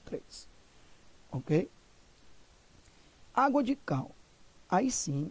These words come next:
é o item que a gente vai marcar. Vou explicar por quê. O item C, água salobra, não tem sentido.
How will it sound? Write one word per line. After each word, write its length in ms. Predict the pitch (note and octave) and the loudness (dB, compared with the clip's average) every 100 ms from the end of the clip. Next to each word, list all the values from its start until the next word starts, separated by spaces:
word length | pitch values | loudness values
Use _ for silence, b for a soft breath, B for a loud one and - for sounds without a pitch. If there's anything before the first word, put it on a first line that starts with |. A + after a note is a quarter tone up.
| - | -4
é 80 | D3 | -2
o 100 | C#3 | 0
item 200 | D3 D#3+ | 0 -4
que 120 | E3+ | -4
a 20 | |
gente 220 | D#3 D#3 D3+ | -2 -2 -2
vai 100 | F3 | -2
marcar. 400 | A3+ G#3 - - - - b b b b C#3 | -2 -4 -12 -20 -20 -20 b b b b 0
Vou 100 | E3+ | 0
explicar 420 | - F3 F3 D#3+ | 0 -2 2 0
por 260 | - A#3 | 0 -4
quê. 380 | - B3 C4+ - | -2 -4 -4 -4
O 100 | A#3+ | 0
item 260 | D#3+ - F#3 | 0 2 0
C, 280 | - - D#3 | 2 6 6
água 200 | D#3 D3 | 6 4
salobra, 760 | - D#3+ D#3 C#3+ C#3 C3 C3 - - - - | 2 4 6 4 2 0 -4 -8 -20 -20 -8
não 200 | G#3 F3+ | -2 0
tem 200 | D#3+ C#3+ | 0 -2
sentido. 580 | C#3 - C#4 - D4 G4 | -2 -4 -4 -4 -4 -4